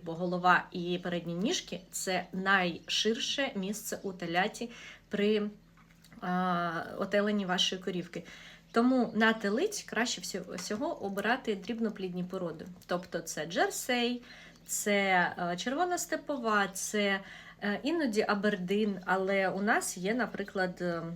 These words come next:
наш досвід, що у нас абердин народився достатньо крупний. Теличка це була, і вона була сорок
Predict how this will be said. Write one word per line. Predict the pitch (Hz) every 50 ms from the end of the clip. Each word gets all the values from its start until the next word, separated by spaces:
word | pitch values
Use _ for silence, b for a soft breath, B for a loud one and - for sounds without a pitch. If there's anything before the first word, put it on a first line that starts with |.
| 175 185
наш | 180 190 190 190 190 -
досвід, | 180 185 220 285 - - 269 226
що | - - - 180 175
у | 170
нас | 175 185 208 -
абердин | 220 185 185 170 143 165 175 180 202 220
народився | 196 165 156 156 156 170 175 - 175 156 156 147 -
достатньо | - 160 160 160 - - 160 151 151 - 170 165
крупний. | - - 175 165 170 - 165 156 151 151
Теличка | - - 175 165 170 180 233 285 285 - - 311 294
це | 302 - 196
була, | 180 175 170 165 151 - -
і | 175
вона | 165 170 170 170 185 226
була | 233 202 175 170 170 175 190
сорок | 185 - 190 190 196 190 180 180 - -